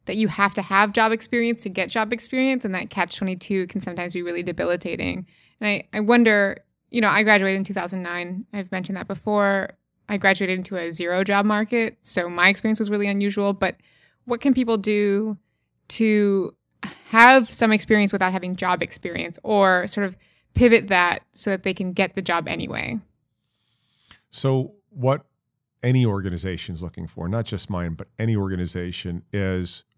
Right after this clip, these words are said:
Speaker 2: work ethic. You need to demonstrate that based on straight up examples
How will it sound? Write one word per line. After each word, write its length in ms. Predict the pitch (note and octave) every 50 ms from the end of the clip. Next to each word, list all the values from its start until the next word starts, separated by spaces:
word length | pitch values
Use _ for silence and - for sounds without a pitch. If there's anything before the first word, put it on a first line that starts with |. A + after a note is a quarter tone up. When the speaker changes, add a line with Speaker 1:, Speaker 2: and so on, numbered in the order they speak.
| _
Speaker 2:
work 300 | G#2 G#2 A2 A2 - -
ethic. 500 | B2 A2 G2+ - A#2+ A2+ A2+ A#2 - _ _ _ _ _ _
You 100 | G2+ G#2
need 160 | G#2+ A#2 -
to 60 | -
demonstrate 720 | G#2 F2 - A2+ G#2+ G#2+ A2 G2+ - - - G#2+ G2+ F#2 -
that 360 | G#2+ G2+ F#2+ F#2 F#2 G2 - _ _ _ _ _ _ _ _ _ _ _ _ _
based 300 | A2+ A2 A2 - - -
on 200 | G#2 G2 F#2+ F2+ - _ _ _ _ _ _ _ _ _ _ _ _ _ _ _ _ _
straight 360 | _ - - - - B2+ B2
up 160 | A#2+ A2 - A2+
examples 840 | G#2 E2+ E2+ G2+ G2 F#2 F2 - G2+ F#2 F2+ F#2 F2 - - -